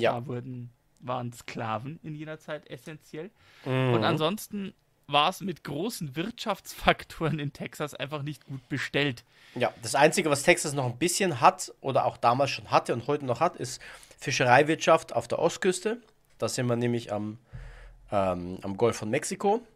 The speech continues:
Speaker 1: Und ansonsten ist das großes, weites, leeres Land.
Speaker 2: Mhm.
Speaker 1: Um das sich, wir haben's jetzt achtzehnhunderteinundsechzig, seit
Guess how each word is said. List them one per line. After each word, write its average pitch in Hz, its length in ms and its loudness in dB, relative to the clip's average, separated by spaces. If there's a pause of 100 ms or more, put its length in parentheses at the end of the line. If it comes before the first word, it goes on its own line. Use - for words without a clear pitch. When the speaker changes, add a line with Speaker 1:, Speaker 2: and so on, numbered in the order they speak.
(440)
Speaker 1:
Und 127 120 0
ansonsten 120 520 2
ist 120 260 -6
das 147 220 0
großes, 127 540 -4
weites, 110 500 0
leeres 101 500 -6
Land. 78 560 -6 (320)
Speaker 2:
Mhm. 107 460 -16 (1000)
Speaker 1:
Um 135 240 2
das 117 240 6
sich, 202 340 -2 (480)
wir 117 180 0
haben's 123 200 0
jetzt 123 260 -6
achtzehnhunderteinundsechzig, 110 1300 -2 (480)
seit - 380 -6